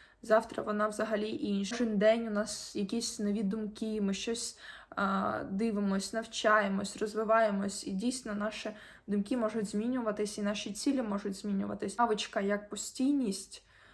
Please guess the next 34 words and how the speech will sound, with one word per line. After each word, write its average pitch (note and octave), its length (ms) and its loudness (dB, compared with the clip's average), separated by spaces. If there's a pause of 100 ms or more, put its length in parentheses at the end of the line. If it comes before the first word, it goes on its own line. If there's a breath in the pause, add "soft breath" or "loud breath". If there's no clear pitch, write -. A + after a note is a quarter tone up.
(200 soft breath)
ем, G2+ 800 -2
щось A#3+ 420 0
робити A3 360 2
постійно, G#3 560 -2
постійно, C4 480 0
навіть G3+ 300 2
коли A#3+ 220 2
ти - 140 -6
не G3+ 80 2
бачиш G3+ 420 2
результатів, G3+ 800 0 (380 loud breath)
а - 80 0
не G#3 120 4
кидати G#3 440 4
одразу G3+ 520 2 (240 loud breath)
щось, - 540 2 (140)
ти - 80 -4
не G#3 80 2
побачив G#3+ 380 4
результатів, G#3 600 0
все, G3+ 380 -2
значить, G#3+ 380 -6
це - 120 -6
не G3 100 2
моє, G3+ 260 2
я B3 140 0
далі A3 180 -2 (120)
не G3+ 160 0
йду. F#3+ 280 -2 (380 loud breath)
Ні, G#3 380 2 (180 loud breath)
оця A3 380 4
ось G3 280 -2 (180)
звичка - 640 -2 (100)
робити G#3+ 560 0